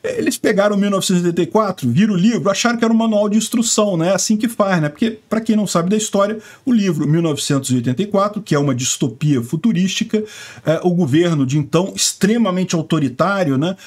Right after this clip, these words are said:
Mas dava os nomes assim, né? O Ministério da Verdade, era o ministério que o pessoal adulterava as notícias pra fa-, pra, pra só, só passar coisa que interessava ao governo, né? Então esse era o Ministério da Verdade, só falava mentira.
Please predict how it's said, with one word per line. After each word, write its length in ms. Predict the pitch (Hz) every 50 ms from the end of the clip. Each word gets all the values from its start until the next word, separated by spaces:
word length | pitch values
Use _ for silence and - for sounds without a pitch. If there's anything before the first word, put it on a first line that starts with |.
| - - -
Mas 200 | - 180 180 151
dava 260 | 135 185 202 214 220
os 140 | 214 160 143
nomes 320 | 156 165 196 208 196 190
assim, 260 | 185 185 - - 156
né? 80 | 143 143
O 60 | 143
Ministério 580 | 180 208 202 - - - - 233 240 247 233 214
da 100 | 214 214
Verdade, 760 | 208 208 - - 131 120 143 160 165 160 151 131 117 117 113
era 100 | 143 151
o 40 | 160
ministério 440 | 170 180 165 - - - 170 175 165
que 60 | 170
o 20 |
pessoal 380 | - 170 151 - - 170 165 160
adulterava 680 | 160 156 175 170 - 180 165 143 143 147 151 151 143
as 80 | 139 127
notícias 600 | 131 139 120 117 - - 196 180 - - - - - - - - - - - _
pra 180 | - 151 156 156
fa-, 160 | - - 165
pra, 260 | 156 127 156 151 147
pra 220 | - - 156 135 113 -
só, 340 | - - - 180 180 156 151 -
só 220 | - - 170 165
passar 360 | 160 - 165 151 - - 175
coisa 300 | 165 - 170 170 165 165
que 100 | 165 -
interessava 540 | 175 170 175 170 165 156 - - 160 156 156
ao 80 | 165 170
governo, 560 | 170 175 147 135 151 147 123 113 107 107 110
né? 160 | 123 143 151 - - - - -
Então 100 | - -
esse 140 | 147 - -
era 80 | 196 202
o 20 |
Ministério 400 | 214 214 208 202 - - 208 226
da 120 | 214 214
Verdade, 480 | 208 214 180 180 160 151 135 113 101 -
só 100 | - 127
falava 320 | - 117 113 117 143 165
mentira. 380 | 180 190 180 - - 123 101 -